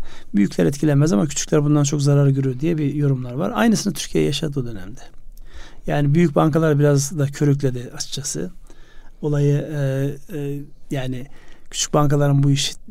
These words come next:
yönetemeyecekleri, sıkıntıya girecekleriyle alakalı bayağı bir sözler söylendi. Hatta çok enteresandı. Bazı bankaların kredi kartlarının kabul edilmeyeceğiyle alakalı lokantalarda şeyler vardı,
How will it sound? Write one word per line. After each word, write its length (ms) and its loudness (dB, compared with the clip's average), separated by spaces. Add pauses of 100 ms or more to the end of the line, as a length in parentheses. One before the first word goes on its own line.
yönetemeyecekleri, 840 2
sıkıntıya 420 2
girecekleriyle 680 2
alakalı 460 -4 (360)
bayağı 320 -2
bir 360 0
sözler 360 0
söylendi. 280 -6
Hatta 400 0 (720)
çok 180 -4
enteresandı. 760 0 (680)
Bazı 380 2
bankaların 520 2
kredi 280 0
kartlarının 520 0
kabul 280 -4
edilmeyeceğiyle 680 0
alakalı 340 0
lokantalarda 800 0 (160)
şeyler 240 0
vardı, 260 -4